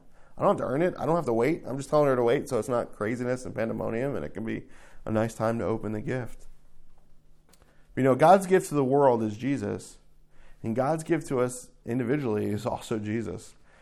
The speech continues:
You know, in that we have forgiveness of sins and reconciliation to God. You know, we can't buy that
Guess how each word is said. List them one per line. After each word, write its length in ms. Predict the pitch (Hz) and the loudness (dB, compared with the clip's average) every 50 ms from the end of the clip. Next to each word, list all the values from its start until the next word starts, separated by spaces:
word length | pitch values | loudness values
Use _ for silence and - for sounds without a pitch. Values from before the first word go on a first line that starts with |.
| - - - | -20 -20 -8
You 80 | - 117 | -2 0
know, 160 | 117 117 117 | 2 2 2
in 200 | 117 113 131 135 | 2 2 2 4
that 200 | 139 135 127 117 | 4 4 4 2
we 140 | - 110 120 | 0 0 -2
have 220 | 131 135 123 127 | 0 -2 -2 -4
forgiveness 540 | - 120 127 120 131 147 151 165 170 165 - | -4 -6 -6 -2 -2 -2 -2 -2 -4 -6 -6
of 120 | 160 156 151 | -8 -10 -10
sins 360 | - - 120 113 117 113 107 | -6 -4 -2 -2 -2 -2 -4
and 140 | 107 110 113 | -4 -2 -2
reconciliation 800 | 113 110 - 120 107 - - 113 110 107 104 104 107 - 104 98 | -2 -4 -4 -6 -8 -4 -2 -2 0 0 -2 -4 -6 -8 -8 -8
to 60 | 92 | -6
God. 340 | - 104 110 131 120 98 92 | -6 -6 -6 -6 -8 -8 -8
You 80 | 101 | -8
know, 100 | 110 110 | -6 -6
we 100 | 113 113 | -6 -6
can't 300 | 110 - 156 120 104 117 | -6 -6 -6 -6 -4 -4
buy 220 | 135 127 123 123 120 | 0 2 2 2 2
that 300 | 120 113 98 - - | 2 0 0 -2 -4